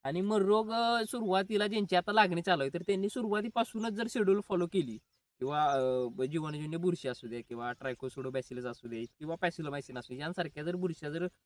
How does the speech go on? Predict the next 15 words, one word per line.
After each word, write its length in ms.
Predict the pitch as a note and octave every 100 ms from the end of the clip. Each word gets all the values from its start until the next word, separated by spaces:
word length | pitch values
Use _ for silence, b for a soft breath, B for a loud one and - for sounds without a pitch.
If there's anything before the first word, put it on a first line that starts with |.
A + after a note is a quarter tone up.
| _ -
महिन्यातून 520 | F#3+ E3+ D3+ - E3+
असेल 200 | D3+ D3
किंवा 180 | D#3 A#3
दोन 160 | C4
महिन्यातून 340 | A#3+ F3+ D#3 F3+
एकदा 240 | F3 D#3
जरी 140 | D#3+ F#3+
सोडल्या, 400 | G#3 E3 A#2+ A2 _ _ _ -
तरी 100 | D3
त्या 160 | D3 D3+
ठिकाणी 320 | D#3 D3+ D#3
चांगला 280 | E3+ C3+ C3
त्याचा 220 | C3+ C#3
अटकाव 300 | C#3 - C3
होऊ 280 | C#3+ B2